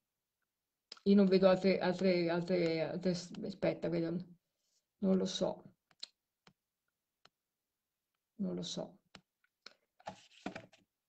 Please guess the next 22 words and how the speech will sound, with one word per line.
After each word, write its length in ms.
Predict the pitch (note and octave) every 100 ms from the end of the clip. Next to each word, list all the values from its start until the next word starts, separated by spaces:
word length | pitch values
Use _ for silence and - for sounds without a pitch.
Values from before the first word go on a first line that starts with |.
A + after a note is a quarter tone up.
| F4 F4 - E3+ - _ _ _ _ _ _
"Soffro 340 | - G3+ F#3+ G#3
ancora 320 | F#3+ F#3 F3+
molto", 340 | E3+ D#3 D#3+
mi 80 | E3+
dice 220 | E3 F3+
Felice, 520 | E3+ F3 E3 D#3+ F3+ F3
"allora 280 | E3+ F3+ F#3
sarà 240 | F#3 E3+
per 180 | - F#3
quello". 440 | - F#3 E3+ F3+ - - - - -
Aspetta, 340 | G#3 - F3+
proviamo 220 | - G3 G#3+
a 40 |
lasciargli 240 | G#3+ G3+
ancora 220 | F3+ F3+ F3+
un 60 |
po', 120 | F3
vediamo 240 | F3+ F#3 G3
se 100 | F#3+
lascia, 240 | F3 F#3+ F3+ - _ _ _ - -
anche 200 | F#3 F3
se 360 | F3 F3 E3+